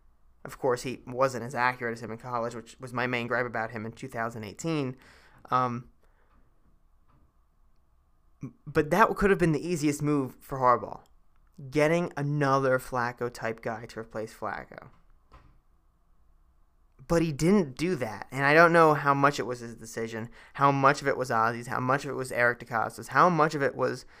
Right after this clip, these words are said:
Steve Bisciotti. Maybe Harbaugh was the one pushing for it, but everybody seemed on board with it, drafting Lamar Jackson to replace Flacco and what that meant to them. At the time, you know, we weren't really sure what a Lamar Jackson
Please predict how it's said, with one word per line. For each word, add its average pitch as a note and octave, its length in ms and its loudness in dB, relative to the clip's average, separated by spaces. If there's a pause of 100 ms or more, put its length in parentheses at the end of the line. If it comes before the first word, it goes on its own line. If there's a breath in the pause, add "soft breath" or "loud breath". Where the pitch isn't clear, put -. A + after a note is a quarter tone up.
(160 soft breath)
Steve C3+ 240 -6
Bisciotti. B2+ 400 0
Maybe E3 240 0
Harbaugh F3+ 340 2
was C3 140 0
the B2+ 40 -6
one B2 100 -4
pushing D#3+ 260 -6
for A2 180 -2
it, - 80 -16 (720 soft breath)
but C3+ 80 2
everybody F#3 240 2
seemed E3+ 240 0
on D3 160 4
board C#3 220 2
with B2+ 120 -2
it, A2 160 -6 (300 soft breath)
drafting C#3 600 0
Lamar B2 360 -2
Jackson A#2 580 -8 (100)
to D3+ 200 -10
replace D3+ 420 -4
Flacco - 540 -10
and C3+ 120 -6
what D3 180 4
that D3+ 200 2
meant C#3+ 300 -2
to D3+ 80 -14
them. - 380 -12
At - 100 -14
the D3 80 -10
time, D#3 520 4 (360 soft breath)
you D#3 100 2
know, C#3 80 6
we D3 140 2
weren't E3+ 260 8
really D#3 240 4
sure - 680 0 (640)
what D3 340 2
a C3 240 -4
Lamar B2+ 560 0
Jackson B2 600 -4